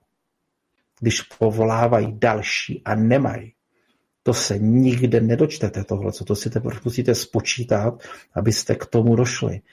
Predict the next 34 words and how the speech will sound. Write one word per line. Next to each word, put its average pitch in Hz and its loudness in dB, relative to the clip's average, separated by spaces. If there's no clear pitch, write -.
Takže 101 0
když 107 2
si 131 2
vezmeme, 107 2
že - 0
na 113 4
ukrajinské 123 2
straně 110 2
je, 110 2
já 107 0
nevím, 113 2
kolik 107 0
jich 117 0
je 101 0
mrtvých, 123 0
kolik 107 2
jich - -2
je 110 2
zraněných, 113 2
kolik 110 0
jich 117 -6
je 127 0
nezvěstných, 113 0
takže 110 2
máme 117 4
vlastně 120 0
jako 113 0
chybějících 120 0
jedna 113 2
celá 117 2
jedna 117 4
milionu 107 4
zhruba 113 2
vojáků. 110 -2